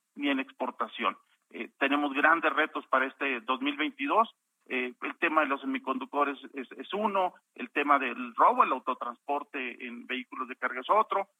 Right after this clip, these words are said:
eh, la importación de vehículos, eh, chatarra, eh, que comentabas de automóviles, aunque nosotros no los producimos, pues una causa de la importación de estos vehículos, eh, de desecho ligeros,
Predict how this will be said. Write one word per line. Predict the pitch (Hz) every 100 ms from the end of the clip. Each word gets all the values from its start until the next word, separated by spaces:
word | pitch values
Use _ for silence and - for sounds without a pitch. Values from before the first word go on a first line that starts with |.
| _ -
eh, | 147 131
la | 165
importación | 180 190 185 160 151 185 277
de | 240
vehículos, | 165 151 - 160 139 _
eh, | 151 139 -
chatarra, | 151 - 151 165 170 147 _ _ _
eh, | 135 127
que | -
comentabas | - 143 139 160 170
de | 160
automóviles, | - 151 156 170 160 156
aunque | 139 139
nosotros | 139 175 175 202
no | 196
los | 202
producimos, | - 190 190 196 214 - _ _ -
pues | - _
una | 208 247 277 -
causa | 185 208 233 - 135 - _ _
de | 165
la | 156
importación | 147 - 139 139 135 175 185
de | 175
estos | - 170
vehículos, | 147 143 156 - 156 135 - _ _ _
eh, | - 120
de | 117 143
desecho | 139 135 165 170 - 135 - 135
ligeros, | 139 - 165 156 147 185